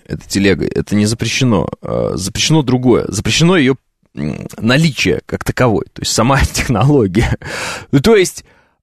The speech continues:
а, тебе не запрещают ей пользоваться, потому что нет, э, оснований за-,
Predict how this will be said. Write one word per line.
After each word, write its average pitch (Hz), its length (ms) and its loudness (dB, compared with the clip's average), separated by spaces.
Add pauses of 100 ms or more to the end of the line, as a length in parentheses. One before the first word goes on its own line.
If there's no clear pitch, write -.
а, 127 480 4 (100)
тебе 165 260 0
не 190 80 2
запрещают 170 540 0
ей 151 120 2
пользоваться, 180 680 0
потому 139 300 0
что 143 160 -2
нет, 151 280 2 (100)
э, 113 560 4
оснований 123 640 0
за-, 104 180 -4